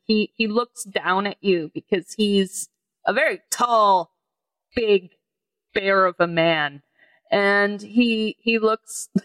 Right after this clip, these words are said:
<laughs> down at you and squints and he says, "Ah, we fought.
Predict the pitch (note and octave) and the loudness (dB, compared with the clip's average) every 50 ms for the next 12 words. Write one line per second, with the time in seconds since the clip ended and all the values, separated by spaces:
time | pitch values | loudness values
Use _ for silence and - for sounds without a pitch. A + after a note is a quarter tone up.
0 | - - _ _ _ - G3+ - C4+ C4 A3 G3+ G#3 G3+ G3+ G3 G3 G3 - _ | -4 -10 _ _ _ -4 -4 -2 -4 -2 0 0 2 2 0 0 -2 -6 -8 _
1 | _ _ _ - G3 G3+ - - - G#3 G3+ G3 G3 G3 F#3+ F#3+ F#3 E3 - _ | _ _ _ -6 -4 -4 -4 -2 0 2 4 4 4 4 4 2 0 -2 -4 _
2 | _ _ _ - G3 G3+ G#3 - - - - - - A#3+ A3+ A3 G3+ - - - | _ _ _ -2 0 0 0 0 0 -2 -2 -2 -4 -4 -4 -6 -8 -8 -6 -4
3 | - - - - - _ _ _ _ _ _ _ _ _ _ _ _ _ _ _ | -2 -2 -2 -4 -8 _ _ _ _ _ _ _ _ _ _ _ _ _ _ _
4 | _ _ _ _ - - G#3+ G#3 G#3 G#3 G#3 A3 A3+ G#3+ G#3+ - - - A3 G3 | _ _ _ _ -4 -2 0 0 0 0 2 2 2 2 2 0 0 0 0 2
5 | F#3+ F#3+ F#3 F3+ - - - - G#3 A#3+ B3 A#3 G3+ F3 D#3 E3 F3+ - _ _ | 2 2 2 0 -2 -6 -4 -2 0 0 2 0 0 -2 -4 -8 -14 -18 _ _
6 | _ _ _ _ _ _ _ _ _ _ _ _ _ _ _ _ _ _ _ _ | _ _ _ _ _ _ _ _ _ _ _ _ _ _ _ _ _ _ _ _
7 | _ _ _ _ _ _ _ _ _ - F3+ G3+ G#3 - - - F3+ A3 D4+ D#4 | _ _ _ _ _ _ _ _ _ 0 0 0 0 -2 -4 -2 -2 0 0 -2